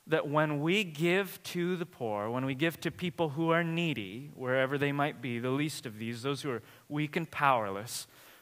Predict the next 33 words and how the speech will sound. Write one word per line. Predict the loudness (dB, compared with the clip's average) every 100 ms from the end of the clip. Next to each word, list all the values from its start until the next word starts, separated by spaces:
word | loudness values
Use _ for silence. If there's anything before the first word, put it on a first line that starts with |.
| -12
we | -2 2 4 4
are | 2 0
experiencing | -2 -6 -6 -6 -4 0 2 0 0 -4 -6 -6
an | -6 -4
element | 0 2 2 0 -2
of | -6 -8
Jesus' | -6 -4 -4 -6 -12
person | -10 -6 -4 -6 -10 -12 -18 -20 -20 -20 _
in | -4
a | -2
unique | -2 -4 -4 -6 -4
way. | -4 -4 -6 -14 -20 _ _ _ _ _ _ _ _ _ _ _ _ _
We're | -4 -2
experiencing | -2 -4 -6 -2 0 0 -2 -4 -6
his | -8
presence | -8 0 2 2 0 -4 -8 -12 -20 -20 -20 -8
and | -6
his | -6 -8
person. | -2 -2 -2 -8 -12 -18 _ -20 -20 -20 -20 -20 _ _
Our | 2 4
world | 6 6 6
around | 6 8 6 4
us | -2
teaches | -4 -4 -2 -4 0
that | 0 -2 -10 _ _ _ -6
to | 4
watch | 6 6 8
out | 6
for | 6
yourself, | -2 -2 2 4 4 0
to | -10
pr-, | -12 -6 2
uh, | 4 4